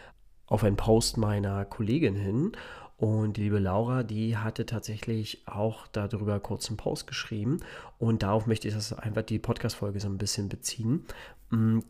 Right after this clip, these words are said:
wie gesagt, und natürlich persönliche eigene Erfahrung. Was du jetzt natürlich für dich hier rausnimmst und definierst, darfst du natürlich für dich selber schauen. Ich glaube und, oder ich glaube zu wissen, sagen wir es so, so, dass, wie gesagt,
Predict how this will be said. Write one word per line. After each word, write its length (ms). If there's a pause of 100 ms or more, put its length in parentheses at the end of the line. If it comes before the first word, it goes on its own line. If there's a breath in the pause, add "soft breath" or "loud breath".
(140)
wie 100
gesagt, 320
und 300
natürlich 420
persönliche 520
eigene 260
Erfahrung. 560
Was 180
du 140
jetzt 180
natürlich 340
für 120
dich 160
hier 180
rausnimmst 680
und 260
definierst, 600 (480 loud breath)
darfst 340
du 80
natürlich 360
für 100
dich 140
selber 260
schauen. 480 (460 loud breath)
Ich 380
glaube 580
und, 400 (140)
oder 260 (480)
ich 80
glaube 240
zu 160
wissen, 420
sagen 140
wir 80
es 60
so, 160
so, 260 (380 loud breath)
dass, 520
wie 180
gesagt, 440